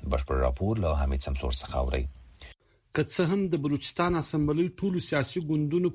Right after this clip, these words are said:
Speaker 2: په یوه خوله باندې بلدیاتي انتخابات تر شپږو میاشتو د ځنډولو قرارداد په یوه خوله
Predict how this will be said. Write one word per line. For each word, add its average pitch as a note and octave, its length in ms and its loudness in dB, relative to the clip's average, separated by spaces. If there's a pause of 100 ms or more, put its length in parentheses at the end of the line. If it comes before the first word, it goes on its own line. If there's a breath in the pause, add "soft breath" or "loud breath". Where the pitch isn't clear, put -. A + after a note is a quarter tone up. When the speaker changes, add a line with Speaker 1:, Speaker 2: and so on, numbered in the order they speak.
(120)
Speaker 2:
په C#3 80 2
یوه D3+ 240 2
خوله E3+ 240 -2
باندې E3 560 -2
بلدیاتي C3+ 640 0
انتخابات D#3+ 580 0 (140)
تر C3 100 2
شپږو D#3+ 440 0
میاشتو E3 340 0 (140)
د C#3 180 4
ځنډولو C#3+ 560 4 (100)
قرارداد C#3 540 0
په C#3+ 100 0
یوه D3+ 200 0
خوله E3 180 -2